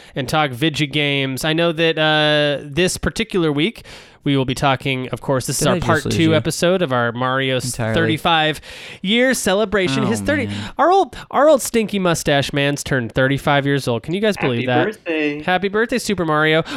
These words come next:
Speaker 1: We decided, by the way, last week that it's Super Mario. He, it's, that's whose birthday it is. It's not regular Mario, 'cause he was born in, like, nineteen eighty-one.
Speaker 3: So how old would he be?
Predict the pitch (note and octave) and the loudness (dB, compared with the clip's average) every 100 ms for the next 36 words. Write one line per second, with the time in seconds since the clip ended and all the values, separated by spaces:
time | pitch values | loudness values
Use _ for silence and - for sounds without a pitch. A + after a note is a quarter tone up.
0 | F3 A3 A3+ - D4+ D4 G3+ G#3+ G#3+ G3 | -2 0 0 2 4 4 4 2 2 2
1 | F3+ F#3 G3 - D3 - C3+ - - C4 | 2 2 0 -2 -6 -4 -4 -4 0 2
2 | G3+ D#3 B2 A2 F#2+ G#2+ - _ _ _ | 2 0 0 -2 -4 -10 -16 _ _ _
3 | _ - B3 C4 F#3 F#3 - B3 C#4+ - | _ -4 0 2 2 -2 0 2 2 2
4 | G3 C#3 D#3+ E3+ - A#2+ A2 G#2+ D3 - | 0 0 2 0 0 -2 -2 -2 -4 -2
5 | A3+ C#3 C3 C3+ B2+ A2+ G#2 G#2+ G2 G#2 | -2 0 0 0 0 -2 -2 -4 -6 -8
6 | A2+ - C#3 A3 A#3+ D#3+ D#3 D3+ C#3+ B2+ | -10 -8 -6 -2 -2 -2 0 2 0 -2
7 | A#2 A#2+ A#2 A#2+ G#2+ F#2+ F#2 G2 _ _ | -2 -4 -4 -4 -4 -4 -8 -12 _ _
8 | _ - _ _ _ _ _ _ _ _ | _ -20 _ _ _ _ _ _ _ _
9 | _ - - A#2+ B2 B2+ A#2+ B2 G#2+ G#2+ | _ -14 -6 -4 -2 -2 -2 -4 -6 -8
10 | C#3+ - - | -10 -14 -14